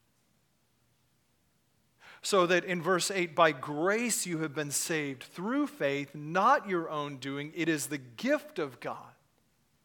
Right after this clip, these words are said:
not the result of works, so that no one can boast." The Reformers are insisting salvation is of the Lord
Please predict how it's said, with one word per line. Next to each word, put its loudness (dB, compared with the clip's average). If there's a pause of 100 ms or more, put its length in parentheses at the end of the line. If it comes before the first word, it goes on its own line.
(300)
not 4
the -2
result -2
of -8
works, -10
so 0
that -2 (240)
no -4
one 0
can -8
boast." -6 (1200)
The -4
Reformers 4
are 4
insisting -2
salvation 0
is -4
of -2
the -4
Lord 2